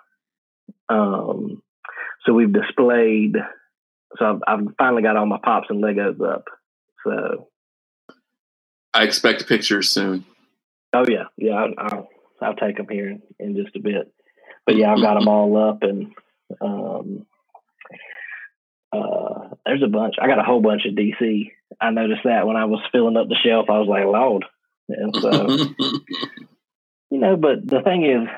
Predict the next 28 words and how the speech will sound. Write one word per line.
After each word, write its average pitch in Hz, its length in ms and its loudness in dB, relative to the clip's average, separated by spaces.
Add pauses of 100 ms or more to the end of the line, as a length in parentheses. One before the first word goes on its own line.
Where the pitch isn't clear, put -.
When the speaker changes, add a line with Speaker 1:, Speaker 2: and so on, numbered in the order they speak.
(640)
Speaker 1:
the 107 160 -2
reason 113 420 -2
I, 120 300 -2
you 131 140 0
know, 143 120 4
I 131 140 2
just 190 120 -4
don't 139 140 2
like 113 240 2
the 110 80 -2
Marvel 107 460 0
pops - 440 -2 (520)
very 104 260 -2
much 101 340 -4
because 110 320 0
they're 104 140 4
all 117 180 2
bobbleheads. - 600 -2 (1300)
Like, 107 180 2
that's 113 320 2
the 107 120 -4
thing. 113 360 -2 (120)
Every 117 420 0
Marvel 117 420 2
pop 107 300 0
is 98 80 -8
a 104 40 -8
bobblehead. 98 600 -6